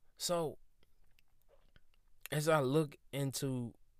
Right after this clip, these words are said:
you know, my perspective on life and how it's been, I have to shift my perspective.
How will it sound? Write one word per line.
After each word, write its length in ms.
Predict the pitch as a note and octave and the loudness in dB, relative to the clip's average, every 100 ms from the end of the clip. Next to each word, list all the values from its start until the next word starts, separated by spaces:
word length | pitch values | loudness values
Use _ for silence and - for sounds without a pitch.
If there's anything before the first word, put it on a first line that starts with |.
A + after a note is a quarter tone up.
| - | -10
you 100 | C#3 | -4
know, 460 | C3+ B2+ A#2 G#2+ F#2+ - - - - - - _ _ | -2 0 -2 -4 -8 -16 -20 -20 -20 -20 -20 _ _
my 160 | C3+ C3 | 0 0
perspective 760 | C3 A#2 - C3+ C3+ C3+ B2 - - | 0 -2 0 0 0 -2 -4 -6 -6
on 220 | A#2+ A2 | -4 -4
life 320 | A#2 B2+ A#2+ | -2 -4 -4
and 120 | A2 | -6
how 280 | G#2+ B2 B2 | -4 -2 0
it's 160 | A2+ - | -2 -6
been, 600 | G2 G#2 A#2+ B2 B2+ A#2 - - - - - - - - - - B2 | -10 -6 -2 -2 -4 -8 -16 -20 -20 -20 -20 -20 -20 -20 -20 -16 -6
I 40 | |
have 300 | D3 E3+ E3 | -2 -2 -2
to 100 | C3 | -4
shift 360 | - - D#3+ - | -4 -2 -2 -2
my 140 | C3+ | -6
perspective. 720 | C3 B2+ - G#2+ C#3 - A2 | -4 -8 -8 -10 -10 -8 -8